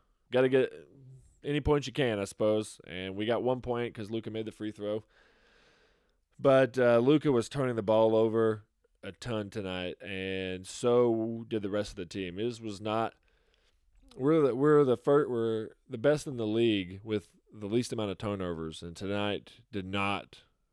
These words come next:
reflect that stat. We turned the ball over so many times.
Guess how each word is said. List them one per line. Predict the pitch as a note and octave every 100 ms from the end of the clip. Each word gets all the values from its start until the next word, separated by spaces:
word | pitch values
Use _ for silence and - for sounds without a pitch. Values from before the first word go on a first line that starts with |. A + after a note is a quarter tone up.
| _ _ _ _
reflect | F#2+ - G2+ F2
that | F2 D2 G1+ _ _
stat. | - - D#2+ - - _
We | G2 G2+ G#2 G#2 G2+
turned | F#2+ G2+ F2+
the |
ball | F2 F2 F2+
over | E2+ E2+ E2+ F2
so | - - G2+
many | F#2+ E2
times. | F2 C#2+ D2 -